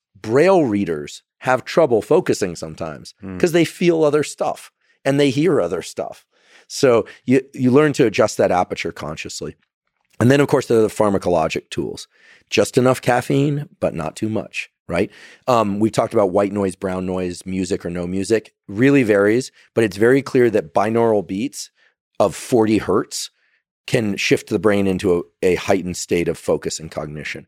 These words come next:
Speaker 1: So if you're going to use binaural beats, which should definitely be used with, um, headphones, and there are a number of free apps out there and sources, uh,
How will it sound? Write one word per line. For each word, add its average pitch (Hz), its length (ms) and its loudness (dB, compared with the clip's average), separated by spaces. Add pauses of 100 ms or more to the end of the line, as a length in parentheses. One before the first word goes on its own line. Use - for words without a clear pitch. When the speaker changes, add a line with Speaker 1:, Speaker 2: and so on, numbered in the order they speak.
(120)
Speaker 1:
So - 120 -2
if 104 100 0
you're 117 80 4
going 131 200 4
to 113 60 2
use 107 220 2
binaural 95 420 0
beats, 101 280 -2
which 92 80 -2
should 85 180 -8
definitely 92 360 -2
be 85 100 -6
used 85 260 -4
with, 80 160 -6 (180)
um, 80 340 -6
headphones, 113 520 -2 (840)
and 113 160 2
there 120 80 6
are - 20 4
a - 20 2
number 113 180 2
of 92 60 0
free 107 180 0
apps 90 280 2
out 87 160 0
there 87 160 0
and 82 140 -6
sources, 95 520 -2 (320)
uh, 98 300 2